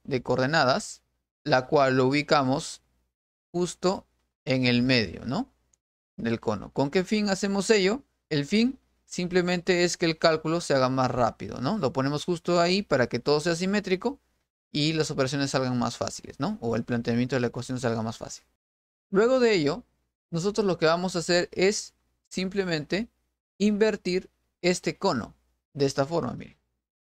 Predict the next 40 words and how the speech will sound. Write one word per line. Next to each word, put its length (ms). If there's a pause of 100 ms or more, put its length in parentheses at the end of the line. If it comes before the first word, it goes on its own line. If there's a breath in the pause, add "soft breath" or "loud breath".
(120)
Ahora 220
la 100
pregunta 380
sería, 340
¿por 200
qué 120
tenemos 480
que 80
invertir 680
el 140
volumen 340
del 140
cono 240
en 140
esta 240
posición? 520 (520)
Porque 440
hacerlo 520
de 100
esta 220
forma, 560
como 200
lo 120
habíamos 300
puesto 260
anteriormente, 720 (300 soft breath)
hace 340
que 160
la 80
integración 640
sea 320
más 240
largo, 320
o 60
sea, 180
sea 300
un 80
procedimiento 560
más 220
largo 260